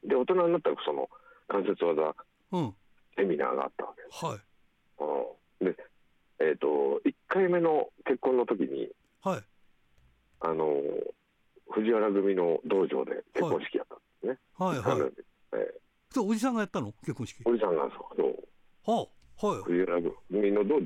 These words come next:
Speaker 1: 当時ね、
Speaker 2: はい。
Speaker 1: そういうプランがあって。
Speaker 2: あ、ありましたね。
Speaker 1: 道場結婚式さ。
Speaker 2: うん、なんか、
Speaker 1: うん。
Speaker 2: い-、いろんな方が挙げてたりとか、しっかりしてるなって思いました、藤原組ね。
Speaker 1: そうです。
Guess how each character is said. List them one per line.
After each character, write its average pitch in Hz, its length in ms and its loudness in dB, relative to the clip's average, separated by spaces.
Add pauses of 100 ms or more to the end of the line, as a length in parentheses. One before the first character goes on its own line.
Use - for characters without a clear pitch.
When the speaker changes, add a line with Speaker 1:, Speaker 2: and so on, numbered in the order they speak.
Speaker 1:
当 185 140 4
時 82 140 0
ね、 69 220 -2 (100)
Speaker 2:
は 202 160 0
い。 - 140 -14
Speaker 1:
そ 131 60 4
う - 40 6
い 120 60 6
う - 60 2
プ - 140 0
ラ 127 120 0
ン 76 80 0
が 65 120 0
あ - 20 -2
っ - 60 -8
て。 - 320 -4
Speaker 2:
あ、 - 180 -2 (120)
あ 175 140 -2
り 240 80 0
ま 330 140 0
し - 40 -6
た 240 120 -2
ね。 185 440 2
Speaker 1:
道 220 100 2
場 208 80 2
結 - 200 -14
婚 - 140 -4
式 - 160 -16
さ。 - 260 -4
Speaker 2:
う 220 720 2
ん、 - 20 -2
な 208 100 0
ん 196 40 -6
か、 180 120 0
Speaker 1:
う 165 40 0
ん。 - 20 -2 (160)
Speaker 2:
い-、 175 340 -8
い 202 40 -2
ろ 214 100 0
ん 214 40 0
な 214 80 0
方 202 200 0
が 156 140 0
挙 147 180 0
げ - 60 -8
て - 180 -16
た 143 160 -2
り 117 60 -4
と - 80 -12
か、 127 120 -4
し - 120 -8
っ - 20 -10
か 143 140 -8
り 110 80 -6
し - 60 -10
て 165 100 -2
る 190 80 0
な 226 180 0
っ 170 40 -6
て - 120 -6
思 131 180 -2
い - 20 -2
ま 165 100 -4
し - 40 -12
た、 131 120 -10
藤 110 140 -8
原 117 140 -4
組 110 220 -4
ね。 131 100 -2
Speaker 1:
そ 143 80 4
う - 40 2
で - 60 -6
す。 - 60 -20